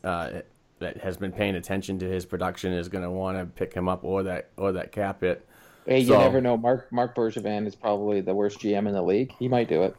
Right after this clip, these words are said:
Speaker 1: Still got a job, though, which is amazing.
Speaker 2: Oh.
Speaker 1: <laughs> That guy must be the biggest, like, like, buyer of Molson beer, and his boss, Jeff Molson, is, like, so happy with that 'cause they can't get rid of him.
Speaker 2: Well,
Speaker 1: That's like, that's
Speaker 2: I
Speaker 1: like
Speaker 2: know.
Speaker 1: me,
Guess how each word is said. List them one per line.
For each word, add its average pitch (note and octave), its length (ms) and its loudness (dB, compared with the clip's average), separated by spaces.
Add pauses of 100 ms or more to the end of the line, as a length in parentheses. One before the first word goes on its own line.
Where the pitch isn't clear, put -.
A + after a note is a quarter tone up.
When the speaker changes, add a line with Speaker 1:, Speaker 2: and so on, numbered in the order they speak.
Speaker 1:
Still A#2+ 280 4
got C#3 140 6
a C3+ 40 4
job, C3 360 6
though, G2+ 180 2
which G2+ 120 0
is G2+ 120 -8
amazing. G2+ 580 0 (180)
Speaker 2:
Oh. D#3+ 580 4 (180)
Speaker 1:
<laughs> - 100 -20
That E3 200 8
guy B3 160 10
must G#3+ 260 6
be F#3+ 100 8
the D3 120 8
biggest, C#3+ 520 4
like, D3 400 4
like, A#2+ 380 0
buyer B2 380 6
of G#2+ 180 2
Molson A#2 600 4
beer, A2 420 6
and G2+ 240 0
his G#2 140 0
boss, G#2+ 380 4
Jeff A2 280 0
Molson, A2 420 2
is, F#2+ 160 -4
like, G2 140 0
so G#2+ 160 -2
happy G2+ 320 0
with F#2 200 -2
that F2+ 200 -4
'cause G2 140 -8
they G#2 100 0
can't G#2+ 220 0
get G2+ 100 -2
rid F#2+ 120 0
of F#2+ 100 2
him. F2 160 -4 (120)
Speaker 2:
Well, C#3+ 120 -2
Speaker 1:
That's C3 160 4
like, F3+ 180 10
that's E3+ 160 6
Speaker 2:
I G#3+ 40 12
Speaker 1:
like F#3 120 10
Speaker 2:
know. G3+ 120 10
Speaker 1:
me, G3 200 6